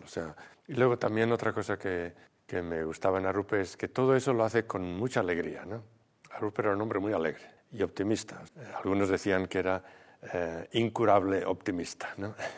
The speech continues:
<laughs> Optimista incurable. Y eso es lo que le permitía a Arrupe también el tomar, ah, riesgos.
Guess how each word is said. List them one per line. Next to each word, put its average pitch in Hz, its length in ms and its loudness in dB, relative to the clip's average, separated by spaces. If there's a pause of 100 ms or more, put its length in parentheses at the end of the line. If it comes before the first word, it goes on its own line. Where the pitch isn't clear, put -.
(120)
<laughs> - 380 -14
Optimista 92 540 -6
incurable. 76 460 -6 (180)
Y 120 160 6
eso 131 160 8
es 123 80 2
lo 127 140 4
que 95 260 4
le 90 160 4
permitía 92 480 0
a 92 40 6
Arrupe 101 280 0
también 92 380 -4
el 95 140 -2
tomar, 82 440 -4
ah, - 400 -14
riesgos. - 640 -2